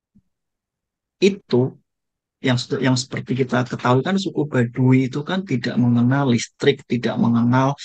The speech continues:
apapun teknologi. Nah, waktu itu saya lihat di salah satu rumah penduduk di Baduy luar tuh, itu apa ya, kayak bentuk kotak-kotak seperti panel ya. Nah, setelah saya ngobrol sama beberapa orang di sana,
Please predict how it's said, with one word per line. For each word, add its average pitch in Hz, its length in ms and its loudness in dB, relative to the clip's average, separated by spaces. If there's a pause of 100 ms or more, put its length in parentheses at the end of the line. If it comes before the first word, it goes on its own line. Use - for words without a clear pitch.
(280)
apapun 123 480 -2
teknologi. 117 800 -2
Nah, 117 160 -2
waktu 123 240 0
itu 185 80 0
saya 196 320 -2
lihat 214 240 0
di 156 240 -2
salah 156 180 -4
satu 151 300 -2
rumah 156 320 0 (480)
penduduk 139 400 0
di 147 100 0
Baduy 139 300 0
luar 147 240 2
tuh, 233 160 0 (800)
itu 143 240 -2
apa 233 240 0
ya, 131 80 0
kayak 139 160 0
bentuk - 240 2
kotak-kotak - 640 0 (240)
seperti - 400 -4
panel 170 400 -4
ya. 120 160 -2
Nah, - 160 -8
setelah 123 180 -2
saya 131 140 -2
ngobrol 131 320 -2
sama 123 400 0
beberapa 123 400 -4
orang 117 240 -2
di 117 80 2
sana, 139 260 -2